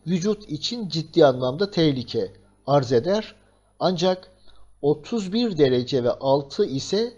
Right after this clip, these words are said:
ölümcüldür. Bilinç ise kişinin tüm duyu organlarıyla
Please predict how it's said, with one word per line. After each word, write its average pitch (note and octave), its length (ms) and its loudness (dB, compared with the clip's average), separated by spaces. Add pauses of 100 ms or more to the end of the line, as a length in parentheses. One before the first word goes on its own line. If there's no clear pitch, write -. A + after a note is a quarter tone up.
(360)
ölümcüldür. D#3 880 -2 (2000)
Bilinç G#3+ 380 -2
ise G#3+ 420 0
kişinin G3+ 640 -4
tüm A3 420 -8
duyu F3 240 0
organlarıyla E3 1120 2